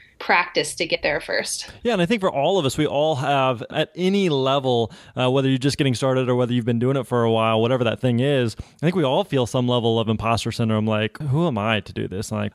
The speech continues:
Speaker 2: my story isn't that big of a deal, you know, relative to someone else's story. So, like, why would anyone listen to me?" So I think it's just important to hear, like,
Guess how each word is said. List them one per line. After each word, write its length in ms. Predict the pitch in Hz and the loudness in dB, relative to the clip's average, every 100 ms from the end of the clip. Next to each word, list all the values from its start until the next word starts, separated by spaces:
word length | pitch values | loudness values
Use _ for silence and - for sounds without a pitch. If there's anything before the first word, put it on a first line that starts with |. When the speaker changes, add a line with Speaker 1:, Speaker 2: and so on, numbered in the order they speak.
| - | -4
Speaker 2:
my 220 | 135 135 | 0 0
story 460 | 151 - 143 127 113 | 0 0 0 0 0
isn't 260 | 120 117 | 0 -2
that 400 | 113 123 117 - | 0 -2 -2 -4
big 160 | - 123 | -4 -2
of 80 | 104 | 0
a 60 | |
deal, 520 | 101 110 104 104 98 98 | -2 0 0 0 -2 -4
you 140 | 127 | -2
know, 160 | 107 107 | 0 2
relative 440 | 117 120 110 131 | 2 2 0 0
to 80 | 123 | 0
someone 280 | 113 139 123 | 0 2 2
else's 300 | 123 127 127 | 2 2 0
story. 240 | - 120 | 2 0
So, 120 | 120 143 | 2 0
like, 160 | 135 | 2
why 260 | 131 120 156 | 0 0 0
would 140 | 143 | 2
anyone 360 | 139 139 135 127 - - - | 2 2 2 0 -6 -16 -6
listen 340 | 131 143 139 120 | -2 0 2 0
to 140 | 123 | 0
me?" 200 | 131 139 | 2 0
So 100 | 127 | 2
I 40 | |
think 120 | 170 277 | 0 0
it's 80 | |
just 120 | 226 185 | 0 0
important 380 | 147 156 220 | 0 0 0
to 60 | 165 | 0
hear, 200 | 135 220 | 0 2
like, 280 | 156 127 | 2 0